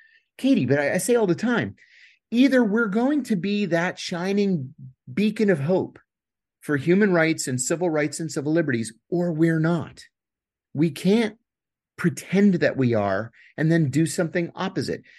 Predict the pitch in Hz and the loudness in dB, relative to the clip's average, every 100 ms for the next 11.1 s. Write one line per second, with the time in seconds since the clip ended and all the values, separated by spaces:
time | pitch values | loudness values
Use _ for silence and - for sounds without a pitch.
0 | - 170 170 190 208 196 185 175 180 180 | -6 -2 -2 2 2 4 2 2 0 0
1 | 127 92 92 _ _ _ _ _ _ _ | -2 -12 -18 _ _ _ _ _ _ _
2 | _ - - 151 160 165 165 - 175 - | _ -20 -8 0 2 4 2 2 0 0
3 | 160 147 147 131 135 123 143 110 101 131 | -2 -2 -2 -2 -4 -2 0 0 -2 -2
4 | 127 143 143 120 120 196 208 208 180 135 | -2 -4 -2 -2 -4 -4 -4 -4 -6 -6
5 | 127 127 123 113 117 - 104 104 110 110 | -2 -2 -2 -4 -6 -4 -2 -2 -2 -2
6 | 107 113 101 92 87 80 - _ _ _ | -4 -4 -6 -6 -10 -12 -18 _ _ _
7 | - _ _ _ - 165 160 165 160 139 | -20 _ _ _ -2 0 2 4 2 2
8 | 147 185 170 143 120 120 110 95 - - | 2 4 2 2 0 -2 -6 -8 -12 -10
9 | 95 92 78 - _ - - 156 170 196 | -8 -6 -8 -12 _ -20 -4 0 2 2
10 | 196 196 190 170 147 143 135 131 135 117 | 2 0 0 0 0 2 0 -2 0 0
11 | 113 | -2